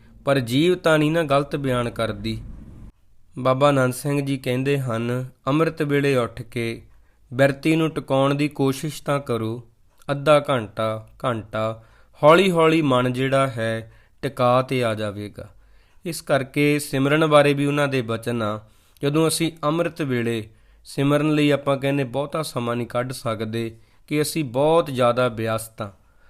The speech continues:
ਤਾਂ ਸਾਨੂੰ ਉਸ ਵੇਲੇ ਆਪਣੇ ਅੰਦਰ ਝਾਤ ਮਾਰਨੀ ਚਾਹੀਦੀ ਆ।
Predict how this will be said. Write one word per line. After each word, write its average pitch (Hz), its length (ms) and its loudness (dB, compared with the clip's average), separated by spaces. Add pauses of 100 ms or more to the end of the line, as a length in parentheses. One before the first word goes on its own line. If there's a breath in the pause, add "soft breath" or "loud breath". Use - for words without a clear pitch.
(200)
ਤਾਂ 151 120 -2
ਸਾਨੂੰ 143 580 0
ਉਸ 151 220 -6
ਵੇਲੇ 139 360 0
ਆਪਣੇ 131 420 -2 (100)
ਅੰਦਰ 135 260 0
ਝਾਤ 120 380 0
ਮਾਰਨੀ 117 480 -4
ਚਾਹੀਦੀ 113 600 -6
ਆ। 107 200 -4